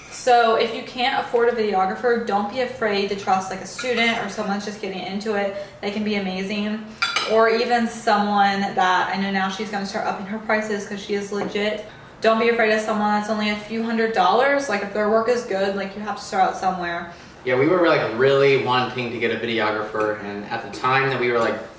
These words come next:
Speaker 2: mainly booking, you know, we, we didn't really have a budget to, like, you know, kinda splurge on a videographer, and then randomly, you know, two weeks before our wedding,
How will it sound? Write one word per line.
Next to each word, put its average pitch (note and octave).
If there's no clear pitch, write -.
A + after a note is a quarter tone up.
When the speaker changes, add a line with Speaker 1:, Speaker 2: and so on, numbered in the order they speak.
Speaker 2:
mainly C#3+
booking, A#2+
you B2+
know, B2
we, B2+
we B2+
didn't D3
really C3+
have B2+
a A2+
budget A#2+
to, A2+
like, G2+
you G#2+
know, G#2
kinda A#2
splurge B2+
on B2
a A#2
videographer, A#2
and A2
then G#2
randomly, A#2
you A#2
know, A2
two F3
weeks C#3
before B2
our A#2
wedding, A2+